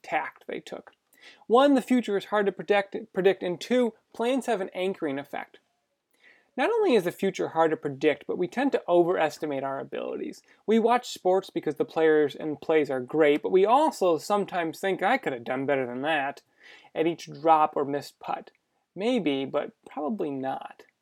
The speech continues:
Plans also anchor your thinking. Once you have a plan, you have this thing,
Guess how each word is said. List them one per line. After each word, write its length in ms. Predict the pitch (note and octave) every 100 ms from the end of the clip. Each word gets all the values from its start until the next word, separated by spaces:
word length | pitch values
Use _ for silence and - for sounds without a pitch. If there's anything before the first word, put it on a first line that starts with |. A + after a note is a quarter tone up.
| _ _ _ _ -
Plans 420 | A#3+ D#4+ F#4 -
also 500 | - F#3+ A#3 A3+ G3+ F3+
anchor 380 | F3 F3+ E3
your 180 | C#3 C3
thinking. 580 | - - - - F#3+ F3+ -
Once 240 | A#3 A#3+
you 80 | A3
have 180 | B3 B3
a 80 |
plan, 420 | - - F#3 F#3+ F3+ - -
you 100 | F#3
have 120 | F3+
this 200 | F#3 - _ _
thing, 480 | - G#3 E3+ D3+